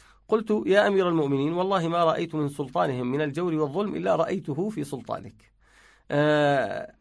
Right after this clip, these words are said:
ثم قال له: وهو ينصحه: "تحفظ يوم أدخلتني منزلك، فقدمت إلي طعاما ومريقة من حبوب ليس فيها لحم،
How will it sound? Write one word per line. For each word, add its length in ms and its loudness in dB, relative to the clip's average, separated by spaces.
ثم 200 0
قال 340 2
له: 200 -10
وهو 200 -4
ينصحه: 540 -6
"تحفظ 480 -2
يوم 340 0
أدخلتني 880 -6
منزلك، 720 -8
فقدمت 560 -6
إلي 400 -4
طعاما 460 -6
ومريقة 640 -6
من 220 -6
حبوب 320 -6
ليس 260 -10
فيها 680 -12
لحم، 380 -8